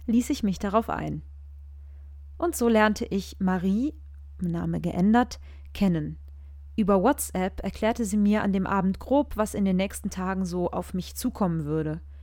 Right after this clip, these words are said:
Bis dahin hatte ich ausschließlich mit Menschen mit geistigen, körperlichen oder mehrfachen Behinderungen gearbeitet.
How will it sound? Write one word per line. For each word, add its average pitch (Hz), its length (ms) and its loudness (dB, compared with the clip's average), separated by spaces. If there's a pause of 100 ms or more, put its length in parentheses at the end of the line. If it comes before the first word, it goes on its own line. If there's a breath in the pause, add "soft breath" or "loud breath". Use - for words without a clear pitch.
(340 soft breath)
Bis 180 280 -6
dahin 208 460 0
hatte 214 220 -2
ich - 220 -6
ausschließlich 220 640 -2
mit 185 180 -4
Menschen 220 500 0 (240 loud breath)
mit - 200 -4
geistigen, 233 640 0 (320 loud breath)
körperlichen 240 920 2
oder 208 220 4
mehrfachen 220 560 2
Behinderungen 185 640 4
gearbeitet. 160 720 -4